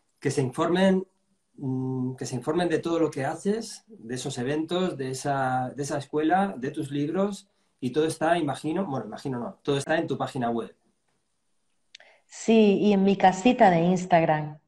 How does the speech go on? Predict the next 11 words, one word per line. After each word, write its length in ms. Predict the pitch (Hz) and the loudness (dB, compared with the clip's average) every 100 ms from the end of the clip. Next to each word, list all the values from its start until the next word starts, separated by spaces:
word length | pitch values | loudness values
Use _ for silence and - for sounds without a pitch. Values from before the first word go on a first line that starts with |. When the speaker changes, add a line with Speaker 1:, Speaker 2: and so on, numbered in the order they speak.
| _ - | _ -2
Speaker 2:
Yo 160 | 202 | 4
paso 280 | 208 240 233 | 4 4 4
mucho 420 | 202 196 196 - | 2 2 0 2
Speaker 1:
Bien. 160 | 185 170 | 2 4
Speaker 2:
tiempo 300 | 185 180 185 | 2 2 2
en 60 | |
mi 120 | 185 185 | 4 6
casita 460 | 190 - 202 190 | 6 6 6 8
de 100 | 190 | 10
Instagram. 540 | 208 226 247 233 262 135 | 8 6 6 8 6 6
Speaker 1:
Entonces, 200 | 554 | 4